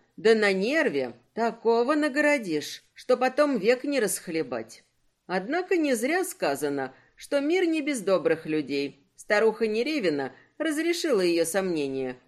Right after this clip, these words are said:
попросту пригласив к себе. "Пока суд да дело, отдохнете у меня, принцесса,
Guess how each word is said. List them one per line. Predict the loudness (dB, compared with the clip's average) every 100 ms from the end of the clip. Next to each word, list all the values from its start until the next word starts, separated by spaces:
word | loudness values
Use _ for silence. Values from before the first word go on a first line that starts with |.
| _
попросту | -6 -6 -4 -6 -4 -4
пригласив | -2 2 2 0 -4 -6 -12
к | -12
себе. | -8 -8 -6 -6 -8 -14 _ _ _ _
"Пока | 0 0 4 2
суд | 2 -2 -4 2
да | 4
дело, | 4 4 4 4 0 -2 -4
отдохнете | -4 -2 2 2 2 -2 0 -2
у | 0
меня, | 2 0 0 -4
принцесса, | -2 -2 -2 -4 -4 -6 -6 -6 -6